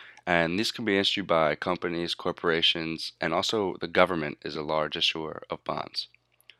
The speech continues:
So another, uh, form, medium of investing, I would say, is the alternative investments, such as the foreign exchange, the crypto,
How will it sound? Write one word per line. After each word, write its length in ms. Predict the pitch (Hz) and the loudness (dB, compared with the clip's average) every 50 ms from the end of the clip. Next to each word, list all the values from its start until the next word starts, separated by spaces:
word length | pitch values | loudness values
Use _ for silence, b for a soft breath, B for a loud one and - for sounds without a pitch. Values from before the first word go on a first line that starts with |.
| b b b b b b b b b b b b b b b _ _ _ - | b b b b b b b b b b b b b b b _ _ _ -2
So 540 | - - - 110 101 95 92 90 85 - - _ _ _ - | 0 2 4 4 4 4 4 4 2 -2 -6 _ _ _ -2
another, 580 | 101 101 104 107 117 123 127 123 120 117 113 b b b b b b b b _ - | 0 2 4 4 4 6 4 4 4 2 0 b b b b b b b b _ 0
uh, 320 | 82 80 78 78 - 80 | 0 2 2 2 0 -2
form, 720 | 78 - - - - 98 92 90 90 90 90 90 90 87 87 _ _ _ _ _ _ _ _ _ _ _ | -6 -8 -6 -2 0 2 2 4 2 2 0 0 -2 -6 -10 _ _ _ _ _ _ _ _ _ _ _
medium 460 | - 95 95 95 90 95 90 87 87 | 0 2 2 2 4 2 2 2 0
of 120 | 85 80 78 | -2 -4 -4
investing, 760 | 80 82 80 85 85 85 - - - 92 90 87 87 85 85 _ _ b b b b b b b b b b b b b - - | -4 0 2 2 2 2 -2 -6 -8 -8 -6 -6 -8 -10 -14 _ _ b b b b b b b b b b b b b 0 2
I 40 | 87 | 4
would 160 | 87 87 87 | 4 4 2
say, 420 | - - 95 90 87 85 85 78 | 2 2 2 4 4 4 2 2
is 160 | - 85 80 | 0 -2 -2
the 140 | 82 87 90 | 0 2 4
alternative 560 | 87 87 - - 104 95 90 82 78 78 73 | 4 4 2 2 0 2 2 0 0 -4 -6
investments, 800 | 76 73 76 76 76 - - - - - 78 - - - - - - _ _ - | -6 -4 -2 -2 -2 -2 -4 -4 -6 -6 -6 -4 -2 -2 -4 -4 -6 _ _ -6
such 320 | - - 90 - - - | -2 -2 -2 -2 -2 -2
as 120 | 85 85 - | -2 -4 -4
the 100 | - - | -6 -12
foreign 320 | - - 95 92 92 90 | -6 -2 2 2 4 4
exchange, 760 | 87 - - - - 87 85 82 80 80 80 80 78 - - - | 2 0 -2 -2 -2 -2 -2 0 -2 -2 -4 -2 -2 -2 -2 -4
the 60 | 92 | -8
crypto, 760 | - - - 87 - - - - 90 80 78 78 78 76 - | -6 -2 -2 -2 -2 -2 -4 -2 -2 -2 -2 -2 -4 -6 -8